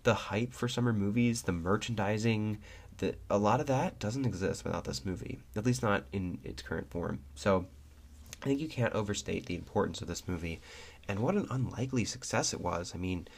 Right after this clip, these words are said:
people really were not happy with a lot of the decisions, decisions about this movie going into it. The choice of director, the choice of main star. But, I mean, I gotta tell you, I think it all comes together very well. Uh,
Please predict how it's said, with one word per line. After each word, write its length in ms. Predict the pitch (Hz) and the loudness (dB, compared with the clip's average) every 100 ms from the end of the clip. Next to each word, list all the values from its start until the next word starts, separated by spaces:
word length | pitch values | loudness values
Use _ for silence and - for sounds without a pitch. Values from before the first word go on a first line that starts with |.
| - - - - | -18 -20 -20 -8
people 500 | 151 185 165 101 - | -2 2 4 2 -2
really 440 | 104 92 110 160 120 | -8 -4 4 6 6
were 120 | 92 | 6
not 160 | 98 92 | 2 4
happy 400 | 98 104 87 - | 0 2 -2 -2
with 320 | 104 90 - - | -6 -8 -10 -6
a 60 | |
lot 200 | 85 87 | -2 0
of 80 | 92 | 0
the 60 | 87 | -2
decisions, 760 | 87 98 90 80 - - - - | -4 -2 -2 -4 -8 -8 -8 -4
decisions 440 | - 117 92 80 | 0 2 0 -4
about 200 | - 85 | -4 -2
this 200 | 92 - | -4 -4
movie 260 | 92 92 87 | -4 -4 -6
going 260 | 90 87 | -4 0
into 220 | 90 92 - | 0 0 -4
it. 140 | - | -6
The 80 | - | -8
choice 280 | - - - | -6 -6 -4
of 60 | |
director, 500 | - 117 123 123 110 | -4 0 0 0 -2
the 80 | 104 | -2
choice 320 | - - - | -8 -8 -6
of 60 | 85 | -6
main 200 | 85 85 | -4 -4
star. 520 | - 110 107 101 95 - - - - - - - - - | -4 -2 2 2 0 -6 -20 -20 -20 -20 -20 -20 -20 -2
But, 220 | 92 - | 0 0
I 40 | |
mean, 260 | 98 98 95 | 0 2 2
I 80 | 107 | 2
gotta 180 | 120 95 | 4 2
tell 220 | - 104 | 4 4
you, 240 | 87 82 - - - - | 4 0 -4 -18 -16 -10
I 260 | - - | -6 -6
think 200 | - 135 | -4 2
it 60 | 117 | 4
all 160 | 90 | 4
comes 240 | 98 90 92 | 2 -4 -2
together 400 | 95 90 85 80 - | 2 2 2 -2 -2
very 240 | 95 82 | 0 0
well. 320 | 82 85 85 - - - - - | -2 -2 -4 -6 -16 -20 -20 -6
Uh, 360 | - 82 - | -2 -2 -2